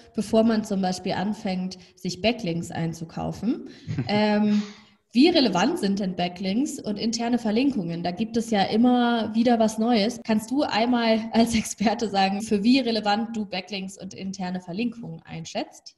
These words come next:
Speaker 2: Ja, also bei Backlinks, da scheiden sich die Geister.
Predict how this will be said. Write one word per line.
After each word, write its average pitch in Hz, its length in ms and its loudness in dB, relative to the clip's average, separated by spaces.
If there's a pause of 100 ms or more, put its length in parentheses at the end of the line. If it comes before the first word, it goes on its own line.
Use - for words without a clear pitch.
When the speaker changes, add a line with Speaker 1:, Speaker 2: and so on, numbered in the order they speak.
Speaker 2:
Ja, 143 120 -2
also 147 180 0
bei 156 120 6
Backlinks, 175 600 4
da 160 140 4
scheiden 160 360 2
sich 147 180 -2
die 147 140 -4
Geister. 147 400 -2